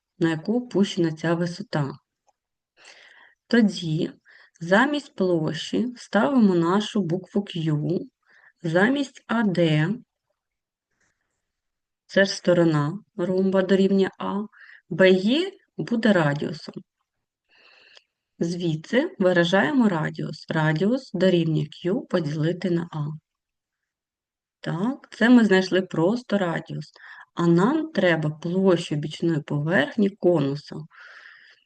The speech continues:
Тоді розглядаємо конус,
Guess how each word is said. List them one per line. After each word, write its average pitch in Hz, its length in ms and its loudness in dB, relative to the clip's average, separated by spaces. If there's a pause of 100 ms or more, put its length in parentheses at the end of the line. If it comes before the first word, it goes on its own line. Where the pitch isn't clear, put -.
(1700)
Тоді 202 260 4
розглядаємо 214 640 6 (100)
конус, 160 480 -2